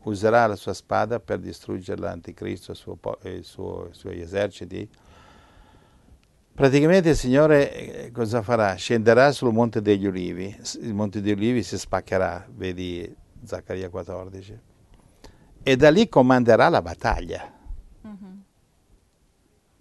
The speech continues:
Speaker 1: Parlerà, Gesù parlò e ferma la tempesta, parla e il, il morto risuscita. Gesù ha parlato e il mondo è stato creato.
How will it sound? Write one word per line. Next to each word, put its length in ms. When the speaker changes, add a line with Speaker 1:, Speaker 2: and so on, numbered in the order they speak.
Speaker 1:
Parlerà, 680
Gesù 380
parlò 520
e 120
ferma 380
la 100
tempesta, 720
parla 540
e 320
il, 300
il 40
morto 380
risuscita. 760
Gesù 320
ha 100
parlato 720
e 380
il 180
mondo 440
è 20
stato 320
creato. 680